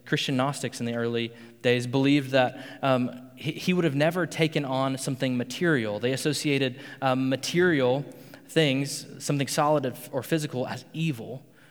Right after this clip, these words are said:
So they said, "Well, well, God wouldn't do that." They were skewed. They didn't understand how God could take on the form of human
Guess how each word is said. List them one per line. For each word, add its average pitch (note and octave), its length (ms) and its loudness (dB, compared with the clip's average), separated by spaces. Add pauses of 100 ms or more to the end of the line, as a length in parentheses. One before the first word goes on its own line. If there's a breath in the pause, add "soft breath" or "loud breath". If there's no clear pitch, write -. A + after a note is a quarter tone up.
(220 soft breath)
So - 120 -10
they B2+ 60 -6
said, C3+ 80 -6
"Well, D3+ 140 -2
well, D3+ 140 -4
God F3 260 -4
wouldn't C3+ 520 -2
do C3+ 160 2
that." C3 240 0
They D3 80 2
were C#3 120 -2
skewed. E3+ 540 -2
They C3 80 4
didn't F#3+ 200 0
understand F3 420 -2
how D3+ 200 -2
God D#3 420 0
could E3 100 -4
take D#3 260 0
on D3+ 280 -2 (260 loud breath)
the C3 80 -4
form E3+ 460 0
of C#3+ 220 0
human C#3 680 -4